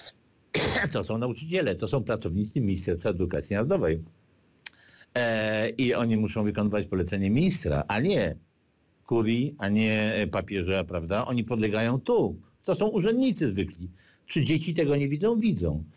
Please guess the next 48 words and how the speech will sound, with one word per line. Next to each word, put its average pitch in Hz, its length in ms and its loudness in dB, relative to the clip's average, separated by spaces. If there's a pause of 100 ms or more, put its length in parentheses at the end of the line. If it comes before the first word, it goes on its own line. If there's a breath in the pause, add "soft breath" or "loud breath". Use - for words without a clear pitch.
(180 soft breath)
Zresztą 143 200 0
dodatek 165 360 2
to 180 60 2
jest 135 140 2
zwykła 165 320 0
lekcja, 147 320 0
jak 107 80 -8
każda 113 360 0
inna, 139 280 2
tylko 143 220 -2
taka, 139 300 -4
że 135 140 0
można 135 280 -2
ją 123 100 -2
łatwiej 135 320 0
obejść, 69 380 -6
no 104 120 -4
bo 101 120 -4
tam 107 420 -2
nie, 110 200 0 (320 soft breath)
nie 123 140 2
ma 120 120 2
restrykcji, 82 500 -2
prawda? 92 420 0 (300 loud breath)
Więc 285 280 4
na 285 120 0
wagary 190 380 2
można 160 300 0
iść 143 140 0
i - 20 -8
tak 127 200 0
dalej. 92 320 -2 (240)
Nie 294 140 -2
ma 254 160 4
religii, 110 420 2
no, 131 100 0 (120)
Kościół 185 360 0
umarł. 117 260 2 (260 soft breath)
Ja 165 120 2
chodziłem 180 300 2
na 175 60 2
religię 175 240 0
do 180 100 0
kościoła. 160 580 0 (220)
Wiedziałem, 131 500 0
że 135 80 -2
jest 147 120 -2
religia. 113 540 0